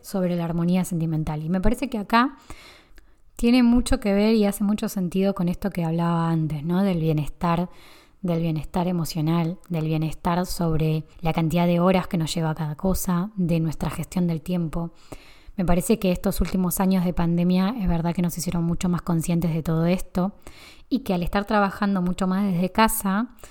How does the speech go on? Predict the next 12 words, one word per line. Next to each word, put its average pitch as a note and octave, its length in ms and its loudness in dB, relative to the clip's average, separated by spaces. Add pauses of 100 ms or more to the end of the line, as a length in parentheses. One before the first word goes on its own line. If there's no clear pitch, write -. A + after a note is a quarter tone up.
(160)
seas F3+ 380 0
emprendedor E3+ 500 0
o F3+ 40 0
estés F3+ 220 -2
trabajando F3 840 0
en F3 120 -4
relación D#3+ 360 -4
de E3+ 60 0
dependencia F3 540 0
por - 220 0 (100)
cuenta E3 260 -2
ajena, G3 480 0